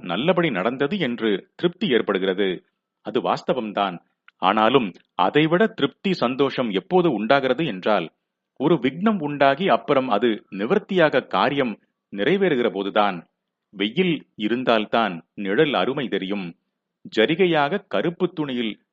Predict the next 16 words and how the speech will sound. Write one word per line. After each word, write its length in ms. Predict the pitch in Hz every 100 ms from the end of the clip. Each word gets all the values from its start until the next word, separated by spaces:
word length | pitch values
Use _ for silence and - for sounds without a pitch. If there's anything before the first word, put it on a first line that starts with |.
| _ 85
அட்டாச் 400 | - 165 165 -
பண்ணினால் 500 | 110 107 107 107 87 - _ _ _ _
இன்னும் 480 | 98 135 208 175 -
பளிச்சென்று 560 | 92 151 185 190 139 110
தெரிகிறது. 680 | 101 95 98 104 95 78 _ _ _ _ _
அப்படி 360 | 139 - 208 180
விக்னத்தோடு 680 | 117 143 214 214 175 165
சேர்த்து 920 | 196 - - 104 156 - 160 123 92 _ _
காரிய 440 | - 98 165 202 185
பூர்த்தி 420 | - 165 202 185
வருகிற 320 | 107 117 113
போது 520 | 95 101 117 92 85 _ -
அதிலே 420 | 117 135 117 -
கூடுதல் 520 | - 196 226 180 110 -
சந்துஷ்டி 540 | 90 160 185 - 117 101 - _ _
ஏற்படுகிறது. 960 | 98 117 170 107 98 98 104 95 82